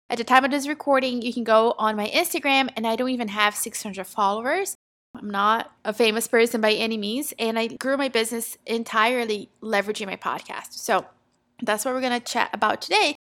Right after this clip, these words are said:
because I know, girl, I know you got some questions for me, so let's do it. Okay, so first of all, I started my podcast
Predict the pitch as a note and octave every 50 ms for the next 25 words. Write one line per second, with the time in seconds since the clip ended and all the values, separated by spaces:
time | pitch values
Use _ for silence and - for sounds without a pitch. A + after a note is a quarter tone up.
0 | _ _ _ - E4+ E4 - C#4+ C#4+ C4+ C4 - - - G#3+ G#3 G#3 G3+ G3+ A3+
1 | A#3 A3+ G#3+ G#3+ G#3 G3 F#3+ F#3+ - - A3 G#3 G3+ A3+ A3 G#3 G3 G#3 G3 G3+
2 | - G3+ - - A#3+ A#3 A3 - - G#3+ - - G3+ G3 A3 A3 G#3 G3+ - -
3 | G#3 G3 G3 G3 - _ _ _ _ _ _ _ _ - G3 F#3 F#3 G3 - -
4 | - - D4 E4 C#4+ - - - - A#3 A3+ A#3+ - - - - B3+ G#3 E3+ -
5 | _ _ _ _ _ _ _ _ _ _ - - - - F4+ F4 F#4 F4+ - -
6 | B3 G#3+ D3+ - - - _ _ _ _ _ _ _ - A#3 C4 C#4 - - D#4
7 | C#4+ C4+ C4 B3+ B3+ C4 G#3 G3 G3+ - - G#3+ F#3 F#3 F#3+ G3+ - - -